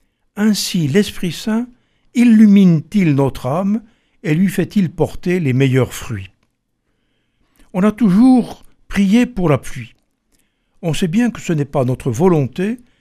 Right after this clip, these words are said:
qui déclenche les averses. Mais en priant, nous avouons que nous ne sommes pas les maîtres de la pluie, qu'elle vient du ciel,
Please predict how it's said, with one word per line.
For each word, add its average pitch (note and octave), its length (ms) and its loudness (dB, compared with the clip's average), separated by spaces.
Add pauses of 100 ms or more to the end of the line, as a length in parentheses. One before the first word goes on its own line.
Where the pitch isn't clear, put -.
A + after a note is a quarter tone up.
(200)
qui E3 160 -4
déclenche F#3 600 -2
les D#3+ 240 -2
averses. B2 560 -4 (760)
Mais A3 260 2
en A#3+ 160 4
priant, E3+ 540 -4 (420)
nous E3 280 0
avouons D#3+ 520 0 (540)
que E3+ 60 -4
nous G3+ 160 4
ne G#3+ 80 4
sommes D#3+ 320 -2
pas G#3+ 240 -4
les C#3+ 100 -2
maîtres F3+ 420 -2
de C#3 80 -2
la C3 140 -2
pluie, A2+ 400 -12 (560)
qu'elle F#3+ 180 -2
vient G3 260 2
du C#3+ 180 -4
ciel, B2 600 -4